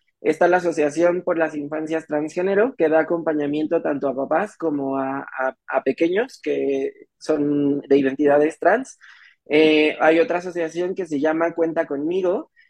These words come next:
Esta asociación, eh, da atención psicológica y son de acompañamiento tanto a grupos L G B T como a familiares, o sea, sean papás, sean hermanos, sean tíos, lo que sea.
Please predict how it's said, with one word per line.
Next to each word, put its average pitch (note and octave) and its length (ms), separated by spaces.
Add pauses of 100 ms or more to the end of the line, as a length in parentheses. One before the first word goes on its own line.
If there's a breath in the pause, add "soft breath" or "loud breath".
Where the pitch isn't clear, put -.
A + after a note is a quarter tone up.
(120)
Esta E3+ 240
asociación, E3+ 760
eh, D3+ 260
da D#3+ 120
atención F3+ 640 (100)
psicológica G#3+ 800
y E3+ 100
son E3+ 200
de F3 60
acompañamiento D#3+ 680
tanto D3 440
a C#3 100
grupos D#3+ 360
L E3+ 180
G E3 120
B D#3+ 120
T A3 200
como D3 400
a F3 220
familiares, C#3+ 760
o - 40
sea, C3+ 280
sean C#3+ 240
papás, D#3+ 360
sean C#3 240
hermanos, F3+ 400
sean C3+ 400 (260)
tíos, F#3+ 280
lo - 120
que - 120
sea. A#3 220